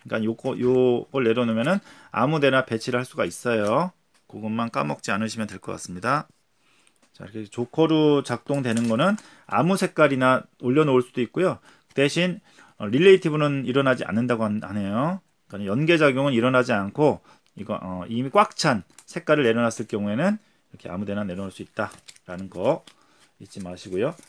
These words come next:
자, 두 번째 이 에이디 칠구가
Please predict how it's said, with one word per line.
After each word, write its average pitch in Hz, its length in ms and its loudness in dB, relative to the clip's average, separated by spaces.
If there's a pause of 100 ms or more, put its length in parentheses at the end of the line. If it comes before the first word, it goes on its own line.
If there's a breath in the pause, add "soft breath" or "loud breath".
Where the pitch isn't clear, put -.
(220 loud breath)
자, 139 460 4
두 160 140 -2
번째 185 640 4
이 131 400 -2 (140)
에이디 147 340 2
칠구가 160 520 -2